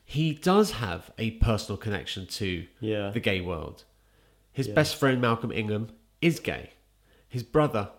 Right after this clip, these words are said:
Speaker 1: is gay.
Speaker 2: Mm.
Speaker 1: And from what I understand, Joey Lau-, Joey Lauren Adams is the basis of, um, Alyssa
Speaker 2: Alyssa.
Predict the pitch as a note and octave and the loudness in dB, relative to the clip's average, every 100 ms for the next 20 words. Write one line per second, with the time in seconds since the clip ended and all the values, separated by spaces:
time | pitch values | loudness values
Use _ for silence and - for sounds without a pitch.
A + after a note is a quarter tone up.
0 | _ - E3+ D#3+ - - - - G#2+ G2+ | _ -4 -2 -2 -6 -10 -12 -12 -10 -8
1 | G2 G2 - A#2 G#2+ G#2 - _ _ _ | -10 -12 -6 -4 -4 -6 -12 _ _ _
2 | - A#2 A#2 A2+ G#2+ - A#2 B2 A#2 B2 | -6 0 2 0 -2 -4 -2 -2 -2 0
3 | A2+ A2+ A2 G#2+ - G#2+ - A#2+ B2+ A#2+ | 0 0 -2 -4 -6 -6 0 2 2 -2
4 | - G#2+ A2 G#2 G2 F#2+ F#2+ G#2 A#2+ - | -6 -4 -2 -2 -4 -4 -6 -6 -10 -14
5 | - _ _ _ _ _ _ _ _ _ | -20 _ _ _ _ _ _ _ _ _
6 | - A2+ G#2 G2 - A#2 A2 G2+ - F#2+ | -6 -4 -4 -8 -8 -2 -2 -2 -4 -6
7 | F#2 - - - G2 F2+ F2 - _ _ | -6 -12 -16 -10 -6 -6 -8 -16 _ _
8 | _ G2+ G2 F#2 F2 F#2 _ _ _ _ | _ -8 -6 -6 -10 -16 _ _ _ _
9 | _ _ _ _ _ _ _ _ _ _ | _ _ _ _ _ _ _ _ _ _
10 | _ - B2 A2 - G2+ | _ -2 0 0 0 -2